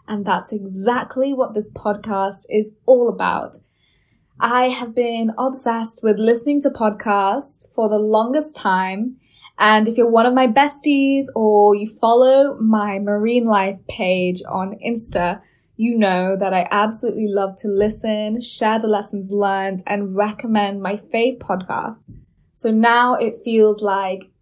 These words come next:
I've come full circle, that I finally have my own, and it's an absolute dream come true. I'll warn you though <laughs> that I am a complete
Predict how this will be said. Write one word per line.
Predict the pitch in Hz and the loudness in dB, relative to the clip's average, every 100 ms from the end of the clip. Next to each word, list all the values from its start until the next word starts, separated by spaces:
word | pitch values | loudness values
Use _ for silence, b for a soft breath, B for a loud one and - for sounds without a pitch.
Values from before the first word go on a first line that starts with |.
| _ | _
I've | 220 214 | -6 -6
come | - 269 277 | -6 -2 0
full | 269 - 294 339 | -2 0 2 4
circle, | - 226 226 220 202 175 185 185 b b b | 2 2 0 0 -2 -2 -2 -8 b b b
that | 226 | -2
I | 220 | 0
finally | 220 247 254 269 262 | 0 0 2 2 2
have | 247 208 | 0 -4
my | 202 196 | -4 -4
own, | 190 185 180 175 180 | -4 -4 -4 -6 -8
and | 202 196 | -10 -8
it's | 202 220 | -8 -6
an | 214 | -2
absolute | 214 214 220 220 208 | -2 -4 -4 -2 -4
dream | 214 226 262 262 | -6 -2 -2 -4
come | - 208 | -8 -8
true. | 196 196 185 180 185 185 _ _ _ _ - | -8 -4 -2 -2 -4 -8 _ _ _ _ -2
I'll | 233 240 | 2 4
warn | 226 262 294 302 | 6 6 8 6
you | 285 | 4
though | 247 220 220 247 B | 4 6 6 2 B
<laughs> | B 226 | B 0
that | 233 - | 2 4
I | 302 | 4
am | 320 262 254 | 6 6 4
a | 240 | 4
complete | 302 254 254 285 285 285 - - | 2 0 2 4 6 4 0 -8